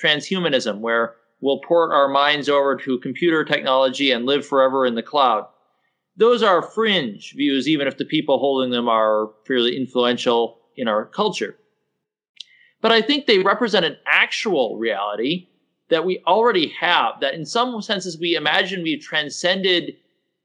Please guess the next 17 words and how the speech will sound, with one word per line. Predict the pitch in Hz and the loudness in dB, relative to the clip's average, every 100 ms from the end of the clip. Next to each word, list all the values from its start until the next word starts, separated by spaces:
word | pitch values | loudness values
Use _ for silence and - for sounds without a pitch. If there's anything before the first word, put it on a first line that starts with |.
| - | -8
the | 160 | -6
material | 156 - 180 165 131 113 | -6 -4 0 2 0 0
world. | 123 107 - - _ _ _ _ _ _ _ _ | 0 -2 -8 -20 _ _ _ _ _ _ _ _
You | 143 | 0
know, | 143 135 | 2 2
just, | 156 185 - _ | 2 0 -4 _
just | - 180 - | -4 -4 -2
three | 240 262 | 0 0
percent | 220 - 190 156 - - | 0 0 2 2 0 -4
of | 139 127 135 135 | -2 -2 -2 -2
the | |
American | 135 156 160 147 | 0 0 0 0
workforce | 147 147 143 127 | -2 0 0 0
is | 123 | -2
engaged | 131 120 135 127 | -2 2 2 0
in | 131 | -4
farming, | 110 147 139 110 | -2 0 0 -2